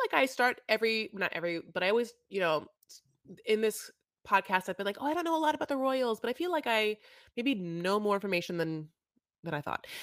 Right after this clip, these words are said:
Anyway, so, but then since I've been, of course, watching this documentary and since Spare has come out, there has been just so much news. It's riddled right now. Like, I,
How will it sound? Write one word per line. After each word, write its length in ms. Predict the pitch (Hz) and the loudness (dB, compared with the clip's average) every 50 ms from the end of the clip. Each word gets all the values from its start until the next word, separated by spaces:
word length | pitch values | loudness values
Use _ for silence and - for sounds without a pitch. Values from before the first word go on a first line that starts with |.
| - - - | -14 -6 2
Anyway, 320 | - 277 269 240 208 196 | 4 8 8 10 8 8
so, 260 | 202 - - 214 202 202 | 6 4 6 8 8 8
but 120 | 220 247 | 8 8
then 180 | 285 302 285 - - _ _ - | 6 6 4 2 -2 _ _ -14
since 320 | - - - 370 415 - | -6 -2 0 0 4 6
I've 100 | 330 277 | 6 8
been, 420 | 233 240 226 196 180 165 185 170 - - | 8 6 4 2 0 -6 -10 -12 -10 -8
of 140 | - 180 - | -8 -10 -4
course, 240 | - 202 185 175 - | -2 -2 -2 -2 -2
watching 260 | 170 160 165 - 170 | -2 -2 -2 -2 -6
this 100 | 165 160 | -6 -4
documentary 540 | - 156 151 156 151 156 156 156 156 156 - - | -4 -4 -4 -4 -4 -4 -2 -2 -2 -2 -2 -2
and 200 | - 170 165 - | -2 -4 -4 -4
since 300 | - 202 190 185 - - | -4 -4 -4 -4 -4 -6
Spare 420 | - - - - 214 214 220 220 | -8 -8 -4 0 2 2 2 2
has 140 | 196 175 - | 2 0 -2
come 160 | - 175 160 | -4 -2 0
out, 160 | 156 151 151 | 2 2 2
there 120 | - 175 175 | 2 -2 -2
has 140 | 175 165 - | -4 -6 -6
been 300 | - 180 165 165 165 - | -6 -4 -4 -4 -6 -6
just 440 | - 202 165 180 185 - - - - _ _ _ _ _ _ _ _ _ _ _ _ _ - | -4 -4 -4 -2 -4 -6 -10 -14 -20 _ _ _ _ _ _ _ _ _ _ _ _ _ -14
so 640 | - - - - - - - 339 320 311 320 320 311 | -12 -10 -8 -8 -8 -2 8 10 12 12 12 12 10
much 260 | 254 254 247 - - | 6 6 4 4 0
news. 320 | 220 220 226 220 214 202 196 | 0 2 4 4 4 4 2
It's 160 | 180 - 180 | 0 0 -2
riddled 480 | 165 160 185 190 185 180 160 151 147 - | 0 2 2 4 4 4 4 2 2 0
right 200 | 131 135 127 110 | 0 0 0 2
now. 180 | 104 92 104 | 2 2 2
Like, 180 | 175 185 190 - - | 2 0 0 4 8
I, 400 | 262 302 370 415 453 480 466 453 | 8 10 10 8 8 4 4 2